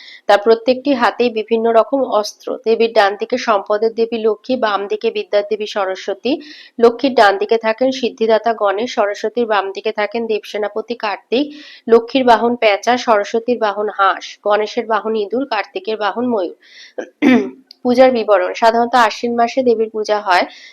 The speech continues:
শুক্লপক্ষের ষষ্ঠীতে দেবীর বোধন হয়। সপ্তমী, অষ্টমী, ম-, নবমীতে মহাসমারোহে দেবী, দেবীর পূজা হয়। দেবীর সামনে নৈবেদ্য দিয়ে মন্ত্র পাঠ করে পূজা হয়, তারপর আরতি হয়।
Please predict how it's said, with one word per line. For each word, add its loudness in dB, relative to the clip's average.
শুক্লপক্ষের 2
ষষ্ঠীতে -2
দেবীর 0
বোধন -4
হয়। -2
সপ্তমী, 2
অষ্টমী, 2
ম-, 0
নবমীতে 2
মহাসমারোহে -2
দেবী, -2
দেবীর 0
পূজা 0
হয়। -2
দেবীর 6
সামনে 2
নৈবেদ্য 2
দিয়ে 2
মন্ত্র 0
পাঠ 2
করে 0
পূজা -2
হয়, 0
তারপর 2
আরতি 0
হয়। -4